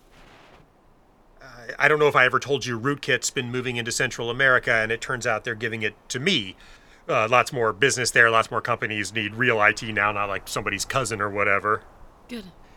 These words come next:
Speaker 1: And the way the bonuses are set up now, I actually get paid four percent of the ingoing budget of any new structure they put in place, and these structures are pretty significant in scale, so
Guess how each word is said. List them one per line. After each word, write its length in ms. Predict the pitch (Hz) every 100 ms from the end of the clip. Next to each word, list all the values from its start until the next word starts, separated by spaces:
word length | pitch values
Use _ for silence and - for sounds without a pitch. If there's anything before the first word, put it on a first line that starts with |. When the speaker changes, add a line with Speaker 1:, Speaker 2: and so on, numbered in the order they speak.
| -
Speaker 1:
And 300 | 160 151 131
the 100 | 131
way 340 | 127 120 117 110
the 320 | 113 107 107
bonuses 400 | 117 208 175 117
are 80 | 110
set 160 | - 123
up 100 | 110
now, 160 | 110
I 100 | 113
actually 240 | 131 - 135
get 140 | 120
paid 220 | - 120
four 220 | - 147 139
percent 360 | 120 - 127
of 60 | 104
the 140 | 113
ingoing 340 | 120 117 117 104
budget 260 | 113 104
of 100 | 110
any 200 | 117 120
new 140 | 110 104
structure 680 | - - 135 - - 123
they 120 | 107 107
put 180 | 113
in 100 | 104
place, 600 | 101 - 208 139 110 - - - -
and 200 | 135 123
these 120 | 127
structures 380 | - 175 151 107
are 40 | 110
pretty 280 | 151 117 -
significant 500 | - 110 107 101 98
in 80 | 98
scale, 420 | - - 226 160
so 520 | 120 - 135 117 107